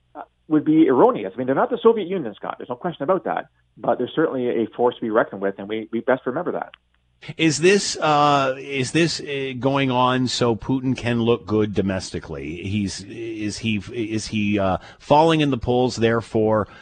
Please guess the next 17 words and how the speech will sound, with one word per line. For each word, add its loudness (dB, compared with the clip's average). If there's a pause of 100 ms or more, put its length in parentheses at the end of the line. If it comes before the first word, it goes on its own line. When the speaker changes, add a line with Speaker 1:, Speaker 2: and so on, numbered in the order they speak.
(160)
Speaker 2:
uh, -2
you -8
know, -2
let's -4
create -2
another -2
distraction, -6
and -4
this -6
is -8
always -8
a -14
good -14
one. -16 (760)
Speaker 1:
I 6
think 2
yes 4